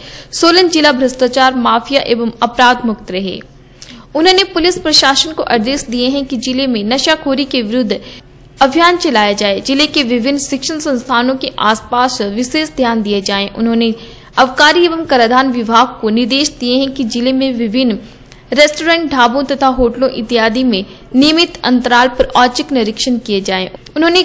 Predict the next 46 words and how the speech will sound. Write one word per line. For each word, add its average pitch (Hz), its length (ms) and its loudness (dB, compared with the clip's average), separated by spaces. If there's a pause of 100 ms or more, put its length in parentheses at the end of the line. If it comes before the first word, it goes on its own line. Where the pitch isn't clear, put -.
खनन 320 300 0
विभाग 262 480 2
को 196 140 -2 (280)
निर्देश 311 440 2
दिए 254 240 0
हैं 285 160 -2
कि 285 120 -4
जिले 269 280 -2
के 277 140 -2
विभिन्न 240 280 -2
स्थानों 247 480 0
पर 233 320 -2
अवैध 269 400 2
खनन 254 260 2
पर 254 160 0
नजर 208 300 -2
रखें 208 300 -6
तथा 254 200 -4
ये 226 240 2
भी 262 140 -2
सुनिश्चित 240 540 -4
बनाएं 220 360 -2
कि 254 180 -6
नियमानुसार 226 760 -2
ही 262 80 -2 (100)
खनन 233 300 -2 (360)
गतिविधियां 214 680 2
हों। 196 180 -6 (960)
हंसराज 330 380 4
शर्मा 339 340 0
ने 349 120 0
पुलिस 320 340 -2
तथा 320 220 -2
स्वास्थ्य 285 380 0
एवं 294 220 0
परिवार 254 420 2
कल्याण 254 420 0
विभाग 240 360 2
को - 120 -4
निर्देश 233 420 -2
दिए 240 220 -4
हैं 262 140 0
कि 262 140 -8
जिले 247 260 0
में 262 200 -2
प्रसव 254 280 0